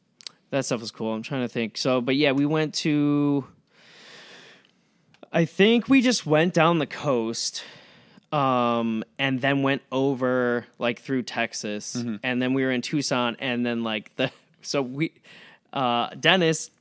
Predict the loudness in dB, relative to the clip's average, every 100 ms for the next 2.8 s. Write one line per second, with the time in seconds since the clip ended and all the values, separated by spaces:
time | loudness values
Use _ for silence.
0 | _ _ 2 2 2 2 -2 0 0 0
1 | -6 -20 _ _ -6 -6 -6 -8 -10 -6
2 | -4 -2 -4 -6 -4 -2 -4